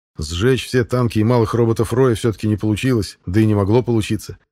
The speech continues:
Те, что теснили артиллеристов с фронта,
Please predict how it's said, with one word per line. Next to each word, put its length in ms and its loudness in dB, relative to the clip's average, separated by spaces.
Те, 140 0
что 180 -2
теснили 440 0
артиллеристов 560 -2
с 80 -14
фронта, 500 -2